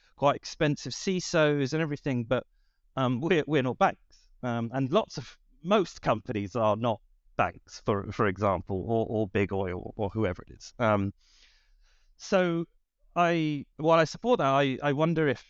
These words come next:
we need, um, maybe not so much stronger legal and privacy frameworks, but actually work underneath the framework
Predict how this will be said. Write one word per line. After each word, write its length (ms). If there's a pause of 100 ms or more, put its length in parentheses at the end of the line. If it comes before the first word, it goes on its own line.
(240)
we 500 (280)
need, 420 (560)
um, 540 (260)
maybe 300
not 160
so 100
much 200
stronger 420
legal 340
and 80
privacy 320
frameworks, 420
but 140
actually 460 (160)
work 340
underneath 680
the 80
framework 600